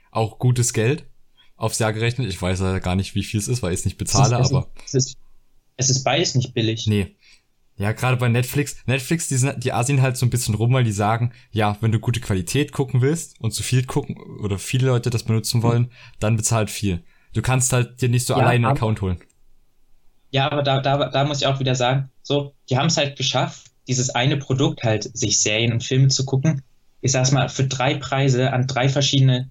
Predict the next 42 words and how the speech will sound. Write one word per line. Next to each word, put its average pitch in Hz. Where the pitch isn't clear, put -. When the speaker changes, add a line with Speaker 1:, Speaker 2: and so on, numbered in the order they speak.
Speaker 2:
Zielgruppen 131
zu -
verkaufen. 131
Ich -
mein, 127
wenn 131
du 131
dir 127
jetzt 127
irgendeinen 120
Flug 170
anguckst, 131
transatlantisch 120
so, 131
dann 117
hast 127
du -
auch 165
eine 117
First 127
Class, 143
eine 117
Business 131
Class, 139
eine 127
Premium 127
Speaker 1:
<laughs> 117
Speaker 2:
Economy, 127
eine 120
Economy. 135
Ja, 135
da 123
hast 135
du 139
auch 180
den, 135
den 131
Flug 165
an 131
sich, 139
das -
Produkt, -